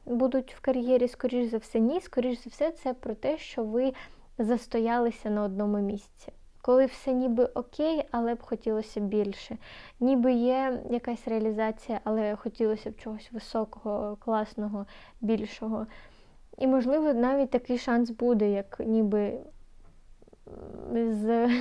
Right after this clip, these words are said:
<laughs> поміч якась, так, із, із простору. Просто...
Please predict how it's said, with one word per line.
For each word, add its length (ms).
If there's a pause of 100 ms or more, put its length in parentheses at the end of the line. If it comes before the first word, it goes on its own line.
<laughs> 200
поміч 460
якась, 360
так, 300 (640)
із, 360 (1300)
із 240
простору. 720
Просто... 460